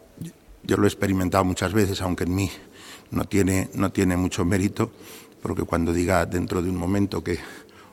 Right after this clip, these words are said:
ya lo, lo digo ya ahora, que vamos a pedir por los, por los difuntos del, del cuerpo y por la, las familias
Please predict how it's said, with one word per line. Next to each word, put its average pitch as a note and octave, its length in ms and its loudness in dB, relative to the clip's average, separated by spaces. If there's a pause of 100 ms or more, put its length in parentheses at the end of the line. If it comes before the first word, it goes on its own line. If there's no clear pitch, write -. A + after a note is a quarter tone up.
ya F2 180 -8
lo, E2+ 120 -4
lo F#2+ 220 -6
digo E2+ 220 0
ya E2 160 -2
ahora, F#2 260 2 (640)
que F#2+ 100 0
vamos F#2 280 2
a E2+ 80 -2
pedir F2+ 260 0
por F#2 160 -4
los, F2 200 -2
por - 300 0
los F#2 160 0
difuntos F#2 680 2 (380)
del, E2 400 -2
del E2 160 -8
cuerpo A2+ 460 2 (540)
y - 120 -4
por F2+ 240 -2
la, F#2 460 -6
las - 220 0
familias F#2+ 800 0